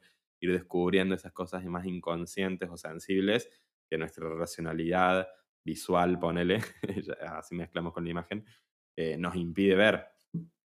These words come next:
Eh, qué sé yo, por eso me parece como re importante que,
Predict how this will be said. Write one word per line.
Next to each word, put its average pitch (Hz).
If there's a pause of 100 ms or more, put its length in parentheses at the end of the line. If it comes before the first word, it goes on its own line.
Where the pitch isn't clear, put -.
(640)
Eh, 85
qué 87
sé 92
yo, 92
por 92
eso 101
me 104
parece 92
como 82
re 90
importante 92
que, 78